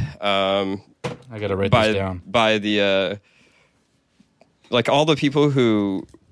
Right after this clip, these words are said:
Speaker 1: own the universities surrounding the pyramids and all that shit. It's like,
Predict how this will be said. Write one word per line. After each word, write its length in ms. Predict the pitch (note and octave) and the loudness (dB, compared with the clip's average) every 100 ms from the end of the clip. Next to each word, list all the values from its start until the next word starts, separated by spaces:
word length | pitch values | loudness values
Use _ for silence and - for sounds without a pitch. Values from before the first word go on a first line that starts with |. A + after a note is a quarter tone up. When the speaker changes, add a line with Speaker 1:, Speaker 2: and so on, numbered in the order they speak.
| - - - | -20 -8 0
Speaker 1:
own 200 | A2+ A#2 | 2 4
the 60 | A2+ | 2
universities 840 | A2 G2 G2 G#2+ - A2+ A2 - - | 2 0 -2 -2 -4 -6 -6 -8 -12
surrounding 760 | - - G2 F#2 F#2+ G2+ G#2+ | -6 -4 -2 0 -2 0 0
the 80 | G2 | -2
pyramids 480 | F#2 F2+ F#2+ G2+ G2+ | -4 -6 -4 -4 -4
and 80 | G#2 | -2
all 100 | G#2 | -2
that 120 | G#2+ | -2
shit. 380 | - - A#2 G#2+ | -4 -2 -2 -2
It's 200 | - - | -10 -4
like, 220 | G#2+ F#2 | -4 -4